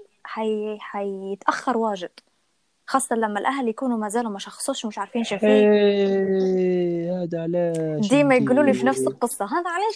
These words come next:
Speaker 1: أنت قصيرة، هذا علاش أنت"، لا، مش هذا، "علاش أنا قصيرة؟" أنا على طول، على طول
Speaker 2: <laughs>
Speaker 1: أعرفه أنا، <laughs> شخصوني،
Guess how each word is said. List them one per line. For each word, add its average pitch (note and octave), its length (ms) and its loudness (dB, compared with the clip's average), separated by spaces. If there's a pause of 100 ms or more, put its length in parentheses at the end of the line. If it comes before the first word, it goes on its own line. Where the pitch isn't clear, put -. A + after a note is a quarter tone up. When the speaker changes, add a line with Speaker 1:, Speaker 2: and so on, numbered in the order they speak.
(120)
Speaker 1:
أنت A#4 180 -2
قصيرة، A#4 580 2
هذا G4 100 -10
علاش G4 220 -8
أنت"، E4+ 80 -12 (260)
لا، C#4+ 100 2
مش D4+ 180 -4
هذا، C#4+ 140 0
"علاش C4+ 240 -2
أنا A3 160 -8
قصيرة؟" F3+ 460 -12 (320)
أنا C4 120 -4
على A#3 240 -8
طول، B3+ 400 -6
على A3+ 180 -4
طول C4+ 360 6
Speaker 2:
<laughs> - 0 -
Speaker 1:
أعرفه A3 520 0
أنا، A#3 400 -6
<laughs> - 0 -
شخصوني، A#3+ 760 -10